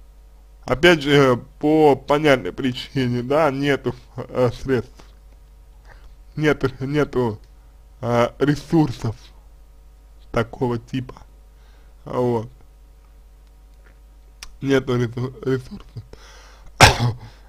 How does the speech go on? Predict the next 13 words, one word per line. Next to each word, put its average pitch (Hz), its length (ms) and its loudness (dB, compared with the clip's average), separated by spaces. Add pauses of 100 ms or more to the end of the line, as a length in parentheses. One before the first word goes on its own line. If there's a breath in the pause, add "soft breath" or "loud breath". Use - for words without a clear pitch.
(300 soft breath)
А 123 220 8
ваши 131 380 4
родители, 156 500 -2
ну, 135 180 -2
понятно, 131 440 -2
если 117 260 -6
они 117 420 -2 (1200)
не 127 140 -4
научили, 151 760 0 (560 soft breath)
э, 120 300 -2 (120)
вас, 120 400 2 (2000 loud breath)
э, - 40 -14 (840)
вот, 120 500 -4